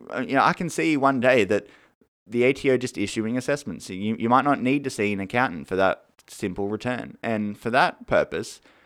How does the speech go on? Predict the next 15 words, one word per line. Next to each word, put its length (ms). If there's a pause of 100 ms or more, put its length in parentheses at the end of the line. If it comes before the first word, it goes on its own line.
(280)
um, 500
in 140
Damo's 360
eyes, 260
accountants 460
might 200
become 260
extinct. 540 (520)
But 320
accountants 400
play 180
a 40
much 340
larger 480
role 420